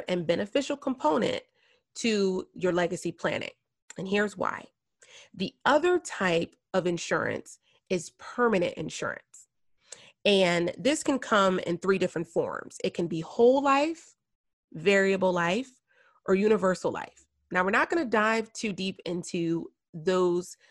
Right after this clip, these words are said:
specific types today, but just putting the information out there so you know about it, right? When it comes to permanent life insurance,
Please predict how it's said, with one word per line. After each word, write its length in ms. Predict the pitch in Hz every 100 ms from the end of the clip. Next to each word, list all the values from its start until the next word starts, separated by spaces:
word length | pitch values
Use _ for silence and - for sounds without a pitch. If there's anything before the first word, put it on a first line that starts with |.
| _
specific 560 | - - - 190 151 -
types 440 | - - - - -
today, 360 | 262 262 320 359 _ _ -
but 280 | 247 254 - _ _ _ _ _ _
just 220 | 440 440
putting 160 | 370 330
the 80 | 302
information 460 | 285 277 262 240
out 180 | 247 240
there 160 | 208 196
so 160 | -
you 160 | 190 180
know 200 | 185 175
about 260 | 170 69 -
it, 140 | - -
right? 280 | 185 214 220 _ _ _ _ _ _ _ _ _ -
When 120 | 202
it 120 | -
comes 240 | - 339
to 100 | -
permanent 380 | 254 208 190 -
life 260 | 180 233 208
insurance, 560 | 175 - 123 98 -